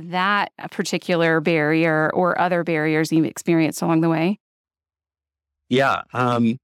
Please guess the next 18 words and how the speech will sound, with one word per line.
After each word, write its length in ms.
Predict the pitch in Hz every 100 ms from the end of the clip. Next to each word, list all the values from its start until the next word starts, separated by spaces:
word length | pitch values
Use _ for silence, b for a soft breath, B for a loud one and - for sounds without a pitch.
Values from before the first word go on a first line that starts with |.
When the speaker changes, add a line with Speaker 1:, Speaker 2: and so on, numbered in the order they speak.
| _ _ _ _ _ _ _ _ _
Speaker 2:
so 240 | - - 135
how 520 | 131 123 135 139 139 -
I 180 | 113 110
helped 540 | 104 110 104 - -
support, 680 | - - 107 - 104 95 101 -
you 80 | 110
know, 160 | 95
really 420 | 95 92 95 95 95
evaluated 600 | 92 85 90 95 92 92
our 100 | 90
productivity 880 | - 92 92 - 87 85 92 104 - _ _ -
and 200 | 107 104
knowing 280 | 101 101 104
that 140 | 95
not 260 | 95 92 87 -
everyone 580 | 90 98 104 104 107
would 200 | 98 95 87 _ _ _ _ _ _ _ -
be 500 | 98 92 92 95